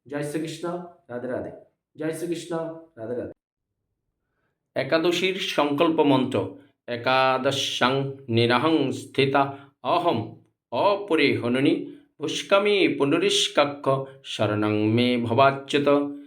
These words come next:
হে পুণ্ডরীকাক্ষ, হে অচ্যুত, আমি একাদশীতে উপবাসপূর্বক পরদিন আহার করব, আপনি মদীয় শরণাস্থ হন। এটা একাদশীর সংকল্প মন্ত্র আপনার বলে একাদশী শুরু করবেন।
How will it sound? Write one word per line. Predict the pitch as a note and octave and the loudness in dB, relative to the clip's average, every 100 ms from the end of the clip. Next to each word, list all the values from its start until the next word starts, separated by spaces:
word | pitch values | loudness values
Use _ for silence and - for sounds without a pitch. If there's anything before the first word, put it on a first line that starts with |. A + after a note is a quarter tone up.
| - _ _ | -20 _ _
হে | E3+ G#3 - | -2 0 0
পুণ্ডরীকাক্ষ, | C#3 C#3+ F3 F#3 G#3 G#3 A#2+ A2+ - _ _ E3 | 0 0 0 0 -2 0 -6 -6 -12 _ _ -4
হে | D#3+ | -2
অচ্যুত, | C#3 C#3 C#3 G#3 - B2+ A2+ - - - | 2 0 0 -6 -2 -4 -4 -12 -20 -6
আমি | C3 D#3 | -2 0
একাদশীতে | B2 A#2+ C#3 E3+ F3 D3+ E3+ D3 | 0 2 2 2 0 0 0 0
উপবাসপূর্বক | C3 D3 D3 F3+ - - E3 E3 D3 - - - _ | 0 0 0 0 0 0 2 4 2 0 -10 -20 _
পরদিন | C3 C#3 C#3+ D#3+ - | -4 -4 0 0 0
আহার | - B2 D3+ D#3+ D#3 | -4 -4 0 0 4
করব, | C#3+ C#3 A#2+ A2+ - _ - | 2 2 -2 -4 -10 _ -12
আপনি | C3+ C#3 D#3 | -12 -6 0
মদীয় | C#3+ B2+ C3+ D#3+ B2+ - - _ | 0 0 0 0 0 -4 -14 _
শরণাস্থ | - A#2+ B2 C#3+ C#3 - | -6 -2 0 0 -2 -10
হন। | C#3+ - C#3+ C#3 G#2+ - - _ | -14 -6 2 2 2 -4 -14 _
এটা | A#2+ A#2 D#3 | -12 -2 -2
একাদশীর | C3 C3 D#3+ D#3 | 0 -2 0 -2
সংকল্প | - C3 B2+ C#3 D3 | -2 -4 -4 -2 -2
মন্ত্র | C3 B2+ B2 | 0 -2 0
আপনার | A#2+ - C3 | -2 0 -2
বলে | A#2+ C3+ A3+ - - | 2 4 2 0 -10
একাদশী | - C3+ C#3+ C#3+ | -4 -2 -2 -4
শুরু | F#3+ - C#3 | -6 0 0
করবেন। | C#3 C3+ C#3 A2+ G#2 | 2 2 4 2 -4